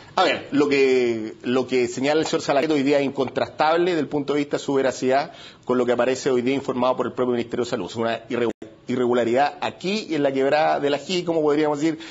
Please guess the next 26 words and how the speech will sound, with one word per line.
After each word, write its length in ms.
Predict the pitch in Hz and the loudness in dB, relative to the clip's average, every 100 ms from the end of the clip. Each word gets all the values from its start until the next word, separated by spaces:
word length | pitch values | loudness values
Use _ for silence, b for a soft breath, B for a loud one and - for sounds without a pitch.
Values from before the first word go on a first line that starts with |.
| B - | B -4
en 100 | 143 | 0
buen 160 | 151 | 0
chileno, 280 | 151 143 160 | 0 2 2
y 40 | 135 | 0
aquí 220 | - 120 | -2 -4
creo 220 | 135 135 | -2 0
que 80 | 147 | 0
la 80 | 127 | 0
Contraloría, 680 | 113 110 110 120 127 135 B B B | -2 -2 -2 0 0 0 B B B
eh, 100 | 107 104 | -6 -4
debiese 380 | 104 113 123 | -2 -2 -2
tomar 380 | 143 120 123 120 | -2 0 0 0
carta 400 | 127 120 - 120 | -2 -4 0 0
en 60 | 117 | 0
el 80 | 110 | -2
asunto. 400 | - 143 143 120 | -2 -2 0 0
Acá 120 | 120 | 0
tenemos 260 | 113 113 | -2 -4
casi 220 | - 127 143 | -4 -2 -2
una 160 | 120 | -2
confesión, 520 | 117 117 120 151 151 | -2 -4 -2 0 0
eh, 340 | 139 123 113 110 | 0 0 -2 -4
del 160 | 117 | -6
propio 640 | 104 135 135 135 123 120 120 | -2 0 2 2 2 2 0
involucrado 840 | 123 120 120 120 127 156 175 185 | -2 0 2 2 2 2 4 2
respecto 640 | 175 170 - 190 165 151 | 0 -2 -2 -2 0 -2